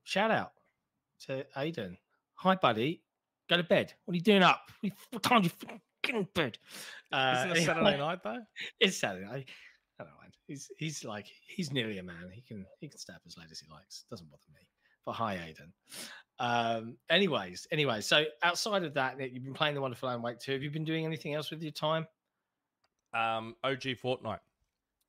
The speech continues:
Speaker 2: So
Speaker 1: Which you won the
Speaker 2: Epic.
Speaker 1: first one you played.
Speaker 2: Yeah. Epic,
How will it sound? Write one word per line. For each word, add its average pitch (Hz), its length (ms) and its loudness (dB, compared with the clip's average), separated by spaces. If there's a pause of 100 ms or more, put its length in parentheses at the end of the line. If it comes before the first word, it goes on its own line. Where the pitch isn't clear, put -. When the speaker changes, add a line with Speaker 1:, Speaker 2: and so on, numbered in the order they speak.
(140)
Speaker 2:
So 113 440 -4
Speaker 1:
Which 143 200 -4
you 123 360 -10
won 120 460 -6
the 123 80 -8
Speaker 2:
Epic. 131 140 -2
Speaker 1:
first 120 260 -4
one 113 180 -10
you 110 100 -8
played. 104 360 -10 (680)
Speaker 2:
Yeah. 117 180 -4 (640)
Epic, 139 480 -6